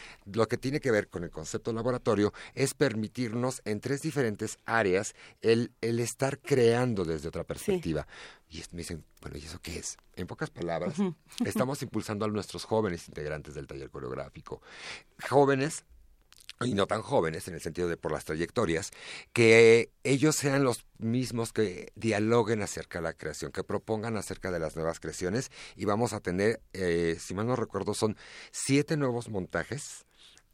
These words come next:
Speaker 1: Regularmente son menos, son cinco. Entonces, este, para el proyecto, para este proyecto específico, se decidió hacer una convocatoria interna para que siete bailarines empecemos a generar conceptos acerca de la danza.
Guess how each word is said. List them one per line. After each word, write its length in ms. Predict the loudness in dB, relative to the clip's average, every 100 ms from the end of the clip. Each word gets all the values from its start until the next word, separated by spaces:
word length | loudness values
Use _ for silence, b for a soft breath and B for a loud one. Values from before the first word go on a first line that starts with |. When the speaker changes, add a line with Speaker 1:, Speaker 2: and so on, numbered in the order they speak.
| -20 -4
Speaker 1:
Regularmente 600 | -2 2 2 2 0 0
son 280 | -2 0 0
menos, 300 | 0 -2 -4
son 140 | -8
cinco. 420 | -8 -8 -6 -8 -8 B B
Entonces, 800 | -12 -4 -2 0 4 4 2 -4
este, 920 | -6 -4 -4 -6 -12 -6 -4 -2 -4 -4
para 160 | -4
el 80 | -4
proyecto, 440 | -4 -4 -4 -4 -8
para 140 | -8
este 120 | -6
proyecto 280 | -6 -6 -8
específico, 600 | -16 -14 -12 -4 -2 -2 B B -8
se 160 | -4
decidió 400 | -4 -4 -2 -2
hacer 180 | -2 -4
una 140 | -6 -6
convocatoria 520 | -8 -8 -8 -6 -6
interna 560 | -6 -8 -10 -10 -12 -16 _ _ B B B
para 200 | -2 -2
que 440 | 0 6 6 6 2
siete 560 | -6 -2 0 0 -2 -4 _ -4
bailarines 760 | 0 0 0 -2 -4 -6 -12 -16 -10
empecemos 580 | -6 -6 -4 -6 -6
a 60 | -8
generar 480 | -8 -6 -4 -6 -8
conceptos 580 | -12 -10 -10 -8 -10 -10
acerca 440 | -14 -12 -12 -8
de 120 | -8 -6
la 160 | -8
danza. 340 | -8 -8 -12